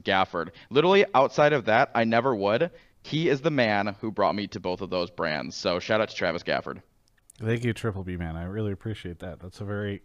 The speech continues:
Speaker 2: very nice lead into my, my sponsor, uh, break. <laughs> Okay, thanks, Triple B Man. We'll catch you in a, uh, another show. All right.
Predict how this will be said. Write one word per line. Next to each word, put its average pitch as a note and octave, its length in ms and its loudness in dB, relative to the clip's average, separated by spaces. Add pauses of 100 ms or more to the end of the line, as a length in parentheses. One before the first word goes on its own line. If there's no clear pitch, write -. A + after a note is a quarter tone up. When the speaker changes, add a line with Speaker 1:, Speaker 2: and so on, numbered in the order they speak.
Speaker 2:
very C#3 240 2
nice C#3 240 0
lead A#2+ 160 2
into G#2 300 -4
my, F2+ 300 -6 (720)
my F#2+ 120 -6
sponsor, G2 540 -8 (100)
uh, G#2 380 -2 (160)
break. F#2 320 -8 (180)
<laughs> - 120 -6
Okay, C#3 340 2
thanks, D3+ 260 0
Triple C3 260 -4
B A#2 80 -4
Man. G#2+ 200 -4
We'll G#2+ 80 -6
catch A2+ 220 -6
you G#2+ 80 -6
in G2+ 180 -6
a, A2 100 -4
uh, F#2+ 200 -2 (160)
another G#2 340 -4
show. D#2+ 300 -10 (2250)
All C3 60 -10
right. - 240 -14